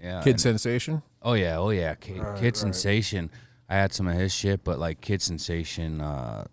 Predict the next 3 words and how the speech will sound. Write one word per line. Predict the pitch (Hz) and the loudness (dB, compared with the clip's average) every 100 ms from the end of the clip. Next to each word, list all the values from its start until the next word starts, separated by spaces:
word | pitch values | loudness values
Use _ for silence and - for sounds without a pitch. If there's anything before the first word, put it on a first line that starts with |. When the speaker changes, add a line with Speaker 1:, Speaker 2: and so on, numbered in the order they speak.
| _ - | _ -10
Speaker 1:
Mix, | 87 87 82 - - - - - _ _ _ _ _ _ _ _ _ _ _ _ _ _ _ _ - | -4 -2 -2 -8 -12 -12 -14 -20 _ _ _ _ _ _ _ _ _ _ _ _ _ _ _ _ -8
Cool | - 110 107 107 | -2 2 4 4
Nuts, | 104 101 92 - - - - - | 2 2 0 -2 -2 -2 -4 -10